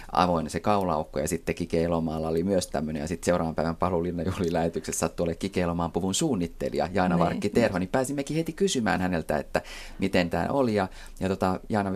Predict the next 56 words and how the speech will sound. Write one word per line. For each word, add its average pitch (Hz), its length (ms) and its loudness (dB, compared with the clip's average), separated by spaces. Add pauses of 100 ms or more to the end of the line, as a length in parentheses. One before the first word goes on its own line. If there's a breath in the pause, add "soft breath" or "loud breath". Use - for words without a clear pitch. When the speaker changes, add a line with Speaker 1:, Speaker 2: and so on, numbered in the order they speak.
(100)
Speaker 1:
Varkki 104 240 -2
Terho 98 200 -2
sanoi, 92 240 -2
että - 100 -10
kyllä 92 160 -2
hän 98 140 -2
seisoo 101 300 0
puvun 101 260 -4
takana. 85 320 0
Siinä 82 140 0
oli 82 80 2
myös 78 160 -2
semmonen 76 220 -4
pieni 76 200 -2
suojakangas, 73 600 -4
mitä 67 160 -6
ei - 140 -10 (360)
ihmiset 73 380 -8
huomannut, 78 400 0
mutta 78 160 -6
et - 120 -4
mitään 87 280 4
ei 78 80 0
olisi 76 120 -4
voinut 82 200 0
näkyä, 87 360 2
koska - 300 0
<laughs> - 200 2
siinä - 180 6
oli 101 80 6
läpinäkyvä 95 540 6
kangas, 95 300 2
jota 95 120 0
käytetään 90 380 4
palettipuvuissa 82 720 2
ja 85 40 0
taitoluistelupuvuissakin. 90 960 2
Mm. - 260 -14
Mutta 98 200 0
kuitenkin 95 420 0
Kike 139 260 -2
otti - 240 -4
tilanteen 90 420 0
haltuun 107 440 0
niin, 98 80 -2
että 90 100 -4
kun 90 80 -6
hän 90 100 -2
oli 92 120 -2
aamulla 92 280 -2
soittanut 92 420 -2
suunnittelijalle, 78 580 -4
niin 78 100 -6
hän 76 100 -4
oli 80 140 -6
aloittanut 80 420 -2